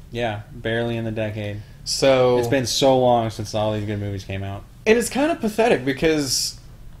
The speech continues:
Speaker 2: but I guess it's the same way with, like, my gangster movies. You know, you just, it's, gangster movies and comedies and s-, basically stuff that isn't a superhero right now. Like, you only get, like, a really good one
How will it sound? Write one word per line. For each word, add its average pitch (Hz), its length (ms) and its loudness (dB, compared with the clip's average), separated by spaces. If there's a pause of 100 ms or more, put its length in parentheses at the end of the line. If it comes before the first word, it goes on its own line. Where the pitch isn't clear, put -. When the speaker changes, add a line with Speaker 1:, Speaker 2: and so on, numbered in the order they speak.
(720)
Speaker 2:
but 220 100 2
I 254 60 4
guess 311 200 2
it's 370 120 0
the 311 100 0
same 240 300 4
way 214 260 4
with, 196 220 2
like, 151 360 2
my 147 180 2
gangster 143 440 -2
movies. 104 460 -4
You 135 80 0
know, 143 60 4
you 156 180 0
just, 170 420 0
it's, 131 240 -6
gangster 208 380 0
movies 208 320 0
and 170 100 -4
comedies 175 640 -2
and 139 100 -2
s-, - 80 -6
basically 196 460 2
stuff 170 400 2
that 143 100 2
isn't 156 180 2
a 139 60 0
superhero 120 720 0
right 107 180 0
now. 107 220 -2
Like, 107 220 -2
you 110 120 -6
only 175 260 0
get, 139 340 2
like, 131 120 -2
a 123 80 0
really 135 340 2
good 135 220 0
one 110 320 -6